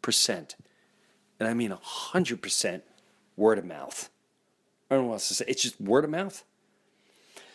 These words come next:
So I'm gonna say it was around March, and, um, someone,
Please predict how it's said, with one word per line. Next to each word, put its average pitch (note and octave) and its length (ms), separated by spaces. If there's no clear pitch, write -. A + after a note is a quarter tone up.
So D3+ 240
I'm E3 160
gonna F#3+ 140
say D3 160
it B2+ 40
was G#2 140
around G#2 280
March, G2 640
and, A2+ 440
um, F2+ 520
someone, A#2 1120